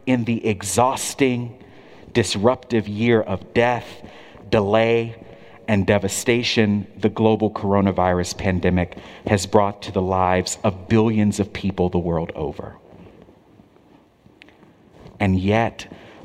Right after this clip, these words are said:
the story does not end there. Good Friday is a semicolon, not a period. God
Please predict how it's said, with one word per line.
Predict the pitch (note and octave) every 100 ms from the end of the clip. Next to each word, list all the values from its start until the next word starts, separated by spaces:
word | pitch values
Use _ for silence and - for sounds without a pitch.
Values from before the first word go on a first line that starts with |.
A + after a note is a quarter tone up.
| -
the | G2+
story | - - A2+ A2 G#2+ G#2 G2 -
does | - G2 F#2 -
not | F#2 F2 E2+ -
end | F2+ E2+ E2 -
there. | F2 G2 F2+ F2 - - - - - - - - - - _ _ _ _ _ _ _ _ _ - _ _ - _ _ - - _ _ _ _ -
Good | G#2+ D3+
Friday | - - B2+ A2+ A2 F2+ F2 F2+ - - - - - - - - - -
is | B2+ A#2
a |
semicolon, | G#2 - C#3 A#2+ A2 - F#2 E2+ E2+ D#2+ D#2 - - -
not | G2+ G2+ G2
a | G2
period. | - F#2 F2 E2 D#2 - - - - - _ _ _ _ _ _ - - - - - - G#2
God | C3 C#3+ D#3 C#3+